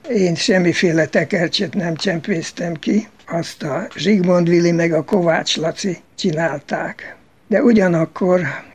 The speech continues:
nálam volt egy harmincöt milliméteres still kamera, és, eh, azzal fényképeztem. Volt egy kép, amit soha nem tudok mai napig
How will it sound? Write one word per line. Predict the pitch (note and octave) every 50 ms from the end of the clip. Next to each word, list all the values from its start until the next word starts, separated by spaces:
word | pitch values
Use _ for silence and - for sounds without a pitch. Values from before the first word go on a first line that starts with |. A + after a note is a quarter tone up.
| A4 F#4+
nálam | F#3+ F#3 F#3 F#3 F#3+ F3+ F3 E3+ F3 E3+ - - -
volt | D3+ F3 F#3 F#3 F3+ F3 F3 - -
egy | F#4+ E4 F#3+ F3+ E3+ D#3+ - - - - - - - -
harmincöt | G3+ F3 E3 E3+ E3+ E3 E3 - G3 D3 -
milliméteres | G3+ F#3 F3 E3 D#3+ D#3+ D#3+ D3+ - F3 E3 D#3+ E3 D#3 D3 - - - - -
still | - - - - G#3 F#3+ F3+ F3
kamera, | E3 - - - - D#3 D3+ E3 F#3+ B3+ B3+ - - _ _ _ _ - -
és, | - - - F3+ F3+ F3 F3+ E3 - - -
eh, | F#3+ F3 F3 E3+ D#3+ D#3+ F#3 - - - _ -
azzal | G#3+ F#3+ F#3 E3 D3+ E3 D#3+ D#3+
fényképeztem. | - - - G3 F#3 F#3 E3+ - - - C#4+ - - C4 - - - - - - - - - - C3+ C#3 - - - - - _ _
Volt | - F#3 G3 C4+ D#4 - G3+ - - - - _ _ _
egy | - G3 E3+ E3 E3 - - - - _ _
kép, | - G#3 F3+ D#3+ D#3 E3 - - - - - - - _ _ _ _
amit | - F3+ E3 E3+ E3+ E3 E3 - -
soha | - - - G#3 F#3+ F#3 F3 F3 F3 D#3+ - - _ _ _
nem | - F3 F3+ F#3 F3 E3 D#3 - _
tudok | - F#3 E3+ F3+ E3+ D#3 -
mai | A3 F3+ F3+ F3 F3
napig | E3+ E3 D#3+ D#3 F3 - - F3+ F3 E3